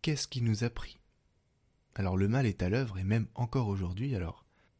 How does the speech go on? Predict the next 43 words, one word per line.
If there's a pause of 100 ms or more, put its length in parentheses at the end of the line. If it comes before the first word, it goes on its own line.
voyez,
il
faut
faire
vraiment
attention (420)
à
ne
pas
le
laisser
entrer
en
nous. (720)
Et (220)
on
a
parlé
pendant
ce
parcours
de
beaucoup
de
choses
qui
laissaient
le
mal
entrer
en
nous. (1080)
Et
il
ne
faut
pas, (440)
il
faut
pas,
il
faut
résister.